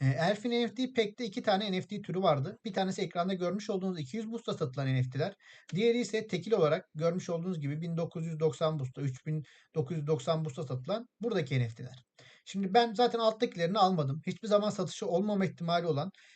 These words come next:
N F T'leri almam. Yani şu anda al-, yani geçmişte alacak olsaydım almazdım. Ama iki yüz boostluk N F T'nin yapmış olduğu performansa sizle beraber bakalım. Ekranı açmış olduğunuz zaman, e, bu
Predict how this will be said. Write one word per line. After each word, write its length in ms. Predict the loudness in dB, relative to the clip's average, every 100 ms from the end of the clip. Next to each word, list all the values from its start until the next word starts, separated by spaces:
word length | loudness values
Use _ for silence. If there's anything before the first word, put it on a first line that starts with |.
| _
N 200 | -2 -2
F 60 | -2
T'leri 220 | 0 4
almam. 340 | 4 2 0
Yani 240 | 0 0 -2
şu 200 | 0 2
anda 240 | 2 -4 -10 _ _
al-, 240 | 4 4 4
yani 220 | 2 4
geçmişte 400 | 2 2 -2 -4
alacak 460 | 2 4 4 2 0
olsaydım 440 | 0 0 -2 0
almazdım. 540 | 2 4 2 2 -2 -8 -20 -20 -4
Ama 180 | 2 2
iki 200 | 2 -2
yüz 160 | 0
boostluk 300 | -4 -4 -4
N 180 | -2 0
F 100 | -2
T'nin 140 | 0
yapmış 340 | 0 0 -2 -4
olduğu 240 | -2 0
performansa 640 | 2 2 2 0 0 0 -4
sizle 280 | -4 -2
beraber 340 | 2 2 0 0
bakalım. 400 | 0 0 -2 -6 _ _ -20 _
Ekranı 340 | -2 0 0
açmış 360 | 0 0 -4 0
olduğunuz 380 | 0 2 -2 0
zaman, 280 | 0 0 -4 _ _ _
e, 200 | -4 -4 -4
bu 340 | -2 -2